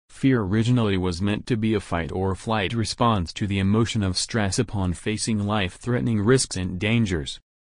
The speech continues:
With the passage of time, life evolved and the emotion of fear became more embedded in the psyche and psychology of human beings and now plays as an active and recurring emotion in many cases. Fear, when overpowers,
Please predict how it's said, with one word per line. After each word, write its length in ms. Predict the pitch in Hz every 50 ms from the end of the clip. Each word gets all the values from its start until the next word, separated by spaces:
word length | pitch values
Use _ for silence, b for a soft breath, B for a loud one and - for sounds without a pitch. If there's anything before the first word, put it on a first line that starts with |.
| _ _ _
With 280 | - 120 123 120 - -
the 80 | 120
passage 500 | 101 - 120 110 110 107 107 127 120 104
of 160 | 110 98 90 -
time, 400 | - 117 110 101 90 78 76 - _ _ _ -
life 300 | 104 95 101 107 113 -
evolved 600 | 113 98 104 110 107 101 87 78 73 - - - -
and 160 | 98 92 92
the 120 | 95 98
emotion 480 | 98 95 101 107 117 107 - - 92 87
of 100 | 87 87
fear 240 | - - 117 113 110
became 440 | 92 98 95 - - 107 101 98 95
more 280 | 92 98 107 107 110
embedded 440 | 110 110 104 101 117 127 123 110 95
in 120 | 98 95
the 80 | 92 90
psyche 500 | 87 - - 131 131 131 - 123 113 107
and 160 | 101 98 98
psychology 840 | - - 110 98 95 95 - 113 120 123 120 107 90 82 82 85 82
of 140 | 80 80
human 360 | - - 113 110 113 104 95 87
beings 480 | 78 - 104 113 120 120 120 117 104
and 180 | 107 98 95 98
now 280 | 104 104 113 117 117
plays 360 | 113 - - 117 110 110 101 110
as 160 | 98 95 92
an 120 | 98 92
active 440 | 87 98 107 110 - - 131 110 98
and 200 | 101 95 98 92
recurring 520 | 104 107 95 - - 117 110 113 110 104
emotion 520 | 101 95 95 101 110 117 - - 90 78 80
in 140 | 82 87 92
many 280 | 101 107 123 131 131
cases. 560 | 127 - 113 107 104 - - 76 71 - - - _ _ _ _ _ _ _
Fear, 420 | - - - 120 110 98 87 82 80
when 200 | 82 90 87 92
overpowers, 840 | 101 104 98 98 104 92 - - 110 110 104 98 87 76 71 -